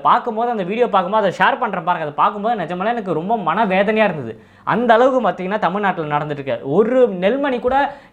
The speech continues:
வீணாக விடக்கூடாதுன்னு அதிகாரிக்கு ஆர்டர் போட்டனால அந்த அதிகாரிகள்லாம் எங்க? இந்த மழை டைம்ல அந்த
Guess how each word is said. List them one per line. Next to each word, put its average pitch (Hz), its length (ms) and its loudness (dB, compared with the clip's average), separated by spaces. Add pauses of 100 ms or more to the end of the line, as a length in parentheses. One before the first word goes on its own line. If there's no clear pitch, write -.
(100)
வீணாக 262 360 4
விடக்கூடாதுன்னு 226 600 2
அதிகாரிக்கு 240 440 2
ஆர்டர் 220 260 2
போட்டனால 208 400 -4
அந்த 180 140 -6 (220)
அதிகாரிகள்லாம் 254 580 0
எங்க? 247 160 -2 (400)
இந்த 170 180 -2
மழை 262 240 4
டைம்ல 233 280 -2
அந்த 226 100 -4